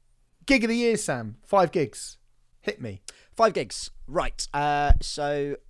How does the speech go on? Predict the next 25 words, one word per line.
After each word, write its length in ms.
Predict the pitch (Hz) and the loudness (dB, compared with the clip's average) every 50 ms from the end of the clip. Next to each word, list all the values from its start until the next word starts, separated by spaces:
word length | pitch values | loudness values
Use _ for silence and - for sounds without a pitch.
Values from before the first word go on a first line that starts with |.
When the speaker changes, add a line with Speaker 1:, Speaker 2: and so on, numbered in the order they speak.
| - _ - - - - - - - - | -20 _ -20 -20 -20 -20 -20 -20 -6 0
Speaker 2:
this 240 | - 208 233 - - | 2 2 2 2 2
year 80 | 220 | 0
has 140 | 202 185 170 | 0 0 0
not 160 | 190 180 - | -2 -4 -2
been 140 | - 170 147 - | -4 -6 -6 -4
as 200 | 143 147 151 131 | -2 -2 -2 -2
good 180 | - 151 143 127 | -2 -6 -8 -8
for 360 | - - 135 131 123 127 123 - _ - 120 - | -8 -8 -6 -4 -4 -4 -4 -8 _ -18 -12 -8
gigs 240 | - 135 120 107 - | -6 -6 -6 -6 -8
for 100 | - 127 | -8 -6
me 160 | 113 117 117 | -6 -6 -6
as 160 | 101 110 113 101 | -6 -8 -8 -8
last 280 | 107 101 - - - - | -10 -10 -10 -12 -16 -16
year. 160 | 92 87 95 | -16 -12 -8
Last 260 | 107 123 127 - - | -8 -6 -8 -8 -10
year, 260 | 120 110 104 104 101 - | -10 -10 -8 -8 -10 -10
if 200 | 120 104 - - | -12 -14 -16 -16
you 100 | 113 104 | -14 -12
were 60 | 104 104 | -12 -10
listening, 360 | 110 107 - - 107 98 98 | -12 -12 -12 -14 -14 -14 -14
if 100 | 92 - | -14 -14
you'll 120 | 107 98 | -16 -14
recall, 420 | 98 101 - - 110 98 95 98 92 | -14 -16 -14 -14 -14 -12 -12 -14 -14
I 40 | 101 98 | -16 -14
think 300 | - 127 110 101 - | -14 -14 -14 -16 -18